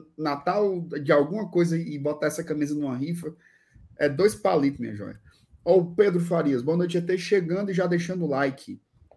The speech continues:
O Jucivando diz, "Ô, blusa linda essa Glória dois mil e vinte e três,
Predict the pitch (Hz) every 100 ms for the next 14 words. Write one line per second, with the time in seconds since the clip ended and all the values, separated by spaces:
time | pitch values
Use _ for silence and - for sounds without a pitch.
0 | - - 311 156 156 151 143 123 190 -
1 | 208 156 170 180 135 131 143 135 185 180
2 | 165 185 170 143 170 165 - 147 135 131
3 | 143 151 143 143 156 165 - 123 127 147
4 | -